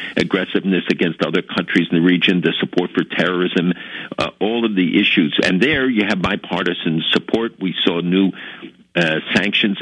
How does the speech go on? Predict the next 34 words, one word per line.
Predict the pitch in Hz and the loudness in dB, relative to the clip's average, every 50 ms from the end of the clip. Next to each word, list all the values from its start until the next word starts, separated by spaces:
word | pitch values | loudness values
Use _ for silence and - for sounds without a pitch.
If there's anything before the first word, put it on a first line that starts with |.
| - - | -2 -2
against | 92 85 85 87 90 90 - - | 0 2 2 0 0 -2 -2 0
the | - 78 | 2 2
Iran | 80 85 85 90 92 | 2 2 2 0 -2
Revolutionary | 87 87 80 76 85 90 95 - - 98 95 98 98 87 | -2 -2 0 0 2 2 2 2 2 2 2 2 0 0
Guard | - 104 98 104 95 - | 0 -2 -2 -2 -2 -2
being | 87 76 80 | -2 -2 0
designated | 78 - 80 78 - - - 90 82 87 80 80 73 | 0 0 0 -2 -4 -2 0 2 2 2 2 2 0
a | 78 - | 0 -2
terrorist | - - 85 85 87 78 - - | -2 -2 0 0 -2 -2 -2 -2
entity, | 87 85 92 - - - - - 110 107 104 - - - - - - - - | -2 -2 -2 -2 -6 -2 2 2 4 4 2 0 -4 -10 -10 -10 -10 -10 -6
and | - - 78 69 65 - - - - - - - | -4 -2 -2 -2 -4 -6 -8 -10 -10 -4 -2 -2
some | 73 73 73 71 - - - | -2 -2 -4 -4 -4 -2 -2
seventy | 90 82 82 85 80 85 82 82 80 80 76 - - | -2 0 -2 0 2 2 4 4 4 4 4 2 0
entities | - 90 87 - - - - 95 87 80 76 71 - - - - - - | -2 -4 -4 -6 -8 -4 0 2 4 4 2 0 0 0 -2 0 0 0
were | 85 78 67 | 0 0 0
being | 65 85 - - - - - | 0 -2 -2 -2 -2 -2 -2
sanctioned | 92 92 101 95 - - 92 92 90 | 0 0 0 0 0 0 2 2 2
in | 82 76 73 69 | 0 0 0 0
various | 71 80 85 87 82 76 - - | 0 0 2 2 2 0 -2 -2
countries, | - 92 85 80 - 92 85 80 | -2 -2 0 2 2 2 2 2
from | - - - | 2 0 2
China | - - 85 78 85 85 82 | 0 0 0 0 0 -2 0
to | - - | 0 -2
the | - - | -2 -2
Ukraine, | - - - - 117 104 107 110 104 - - - - - - | -2 -2 -2 0 0 2 2 2 0 0 -4 -10 -16 -6 -4
who | - 78 | -4 -4
have | 69 69 | -2 2
dealings | 78 101 107 117 117 104 - | 2 4 4 4 2 2 2
with | 110 98 90 | 0 2 2
the | 104 90 | 2 2
I | 90 90 90 | 2 0 0
R | 95 | 0
G | 87 92 92 - - - | 0 0 0 0 0 2
C. | - 104 95 95 90 - | 2 4 4 4 2 0